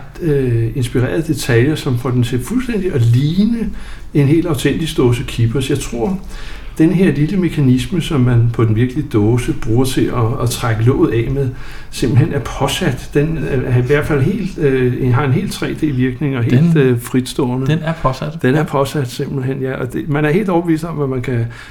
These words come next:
Speaker 1: at man lige, man næsten kan løfte den op der, og så, og så åbne dåsen her. Øh, og så på bagsiden står der sandelig, "Produceret den tredivte niende to tusind." Det er jo faktisk et, et meget, øh, morsomt, øh, og det, det er trykt på sådan,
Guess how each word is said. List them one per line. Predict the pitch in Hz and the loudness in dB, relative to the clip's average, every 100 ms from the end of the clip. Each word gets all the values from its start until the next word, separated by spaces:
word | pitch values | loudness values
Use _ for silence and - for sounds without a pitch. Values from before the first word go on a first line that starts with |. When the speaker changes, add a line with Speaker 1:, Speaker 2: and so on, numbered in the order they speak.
| - | -8
Speaker 1:
at | |
man | 151 127 | -4 -2
lige, | 127 151 165 | 0 -2 -2
man | 131 | 0
næsten | 135 175 202 | 0 -2 -2
kan | 165 139 | 0 2
løfte | 143 143 156 | 2 2 0
den | 143 | 0
op | 123 147 151 | -2 -2 -2
der, | 139 | -4
og | 139 | -4
så, | 120 147 127 - - | -4 -6 -6 -14 -12
og | 123 | -6
så | 117 | -2
åbne | 127 123 135 139 | 0 0 0 -2
dåsen | 117 117 117 135 | -2 -2 -2 -2
her. | 120 120 120 - - - - - - - - - - | -2 -4 -8 -12 -20 -20 -20 -20 -20 -20 -20 -18 -8
Øh, | 156 156 143 143 147 | 0 4 4 4 0
og | 165 156 | -2 -2
så | 226 226 220 | -2 -4 -4
på | |
bagsiden | 190 127 143 - 202 180 | -2 0 0 2 2 2
står | 180 - 156 | 0 0 0
der | 156 156 143 | 0 0 0
sandelig, | 135 139 127 143 143 143 | -2 0 2 0 -2 -4
"Produceret | - 127 127 - - 294 226 208 190 | 0 0 0 -2 0 0 2 2 2
den | 160 | 2
tredivte | 120 - 123 143 190 151 | 0 0 -2 0 2 4
niende | 147 165 160 | 4 4 0
to | - 156 | 2 0
tusind." | - 143 - 185 165 | 0 -4 -4 -2 0
Det | 190 | 2
er | 190 | 2
jo | 170 | 2
faktisk | 147 - 117 120 | 0 0 -2 2
et, | 123 123 | 2 2
et | 117 | 2
meget, | 120 151 156 147 135 | 4 2 0 0 0
øh, | 127 | 0
morsomt, | 127 135 - 139 - 113 | 0 0 0 -2 -2 -2
øh, | - | -2
og | 131 | 0
det, | 143 139 - | 0 0 0
det | 151 | -2
er | 147 | 2
trykt | 151 156 | 0 2
på | 170 | -2
sådan, | 160 147 | -2 -2